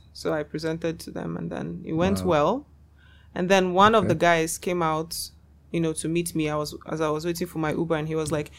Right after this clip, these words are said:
Speaker 1: "Next time when you're coming, can you just bring someone with you, preferably a guy, so that they can take you seriously?"
Speaker 2: What?
Speaker 1: <laughs> Yes, that's what, that's what he said.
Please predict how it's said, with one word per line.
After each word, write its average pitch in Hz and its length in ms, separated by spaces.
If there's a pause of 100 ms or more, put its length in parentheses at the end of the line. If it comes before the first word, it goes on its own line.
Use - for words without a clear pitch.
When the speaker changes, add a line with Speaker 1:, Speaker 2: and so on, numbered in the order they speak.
(720)
Speaker 1:
"Next 240 300
time 214 160
when 214 120
you're 190 100
coming, 190 320
can 185 160
you 208 80
just 196 260
bring 170 340 (460)
someone 180 520
with 165 220
you, 175 120
preferably 175 640
a 151 80
guy, 160 220
so 175 120
that 156 140
they 151 60
can 156 200
take 160 220
you 165 60
seriously?" 151 680 (360)
Speaker 2:
What? 156 440 (320)
Speaker 1:
<laughs> 277 1000 (560)
Yes, 247 480
that's 233 240
what, 208 260 (140)
that's 233 180
what 240 160
he 226 160
said. 190 500